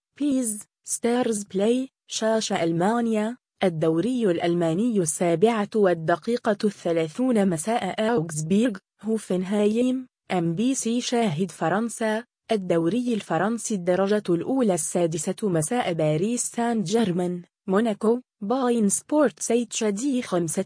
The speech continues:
الثامنة والدقيقة الخامسة مساءً، أولمبيك مارسيليا، ميتز،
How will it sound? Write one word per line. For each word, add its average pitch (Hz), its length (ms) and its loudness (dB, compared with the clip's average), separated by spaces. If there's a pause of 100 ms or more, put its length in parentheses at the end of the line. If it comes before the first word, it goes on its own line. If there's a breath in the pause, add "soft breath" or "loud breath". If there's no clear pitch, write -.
الثامنة 175 680 -2
والدقيقة 170 760 0 (100)
الخامسة 180 680 0
مساءً، 226 720 -2 (360)
أولمبيك 214 640 0
مارسيليا، 220 920 0 (240)
ميتز، 220 640 -2